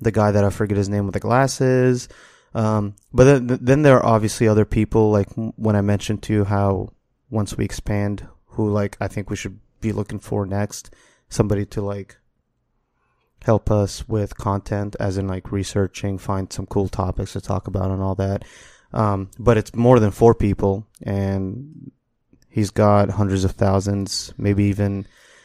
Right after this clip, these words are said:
he might even be at, be at more than a million subscribers. Um, and a lot of times people don't subscribe. You'll just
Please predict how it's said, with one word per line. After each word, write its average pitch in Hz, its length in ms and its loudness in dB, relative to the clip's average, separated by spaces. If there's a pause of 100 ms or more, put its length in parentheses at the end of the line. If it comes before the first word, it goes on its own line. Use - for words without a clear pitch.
(100)
he 113 80 -4
might 143 180 2
even 147 240 0
be - 160 -12
at, - 380 -6
be 113 140 4
at 110 100 2
more 101 200 2
than 101 140 0
a 95 60 0
million 98 400 0
subscribers. 92 880 -2 (120)
Um, 95 440 -2 (920)
and 117 120 2
a 104 40 2
lot 107 100 6
of 107 60 2
times 101 240 -2
people 107 160 -6
don't 98 140 -6
subscribe. 95 500 -6
You'll 92 140 -4
just 92 220 -6